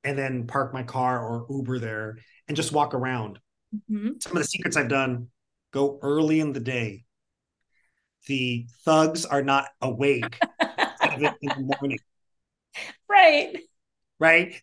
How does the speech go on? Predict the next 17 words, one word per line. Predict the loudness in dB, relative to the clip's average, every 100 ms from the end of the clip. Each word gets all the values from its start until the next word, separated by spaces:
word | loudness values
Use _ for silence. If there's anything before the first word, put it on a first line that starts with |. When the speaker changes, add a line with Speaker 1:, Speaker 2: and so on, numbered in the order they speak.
| 4
Speaker 1:
They're | 6 6
out | 8 8 6 4
at | 2 2 2
five | 6 6 4 0
P | -2 0
M. | -2 -6 -14 -20 -18 0
They're | 6 8
Speaker 2:
Right. | 10
Speaker 1:
not | 10 8
up | 6 6 2
at | -2
seven | 0 2 4
A | 4 4
M. | 2 -4 -10 -10 -8 -8 0
And | 2 4
so | 6 6
I, | 4 0